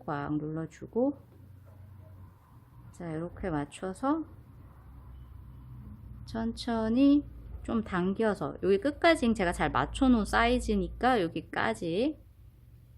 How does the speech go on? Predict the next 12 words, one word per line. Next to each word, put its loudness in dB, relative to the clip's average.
눌러서, 0
자, -14
끝에다 0
붙이는 2
거기 0
때문에 -2
끝으로 -2
좀 -2
이렇게 -4
옮겨주시고 -2
스팀을 2
줍니다. -2